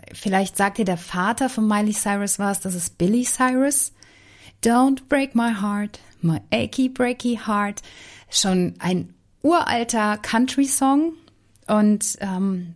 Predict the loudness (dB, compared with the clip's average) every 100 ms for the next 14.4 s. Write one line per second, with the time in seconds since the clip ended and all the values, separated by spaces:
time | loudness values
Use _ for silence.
0 | -10 -4 0 2 2 0 0 -2 -2 -2
1 | -2 -2 -2 -4 -4 -6 -6 -6 -4 -2
2 | 0 0 0 2 0 0 0 0 2 0
3 | -4 -12 -20 -20 _ _ _ _ -4 -2
4 | 0 0 0 -2 -2 -4 -4 -10 -16 -14
5 | -2 2 4 4 4 4 2 2 0 -2
6 | 0 0 0 -4 -6 -6 -6 -8 -12 _
7 | _ -20 -20 -20 _ _ _ _ _ _
8 | -2 0 0 0 0 0 2 0 2 2
9 | 2 0 2 4 4 2 2 0 0 -4
10 | -2 -2 -4 -4 -2 0 0 0 -4 -10
11 | -20 _ _ _ _ _ _ _ _ -14
12 | -6 -6 -6 -14 -20 -20 -20 -6 0 2
13 | 4 2 4 4 2 -2 -4 -2 -4 -2
14 | 0 2 0